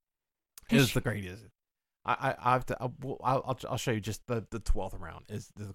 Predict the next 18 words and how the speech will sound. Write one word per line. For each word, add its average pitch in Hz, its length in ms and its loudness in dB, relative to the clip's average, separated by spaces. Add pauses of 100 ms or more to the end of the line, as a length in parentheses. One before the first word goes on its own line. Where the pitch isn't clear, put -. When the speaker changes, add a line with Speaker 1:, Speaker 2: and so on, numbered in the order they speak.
Speaker 1:
is 120 120 -12
the 110 80 -12
craziest. 92 440 -14 (840)
Uh, 151 320 6
<laughs> - 40 -10
so, 156 460 8 (880)
uh, 135 240 4 (2250)
Fury, 180 440 -2 (2000)
Gypsy 175 240 -2
King. 131 200 -6
Speaker 2:
You're 180 120 -8
right. 180 180 -14 (300)
Gypsy - 460 -8
King. 190 160 -2 (480)
<laughs> - 60 -14 (760)
Speaker 1:
I'm, 139 60 0
s-, - 180 -2
I'm, 127 220 2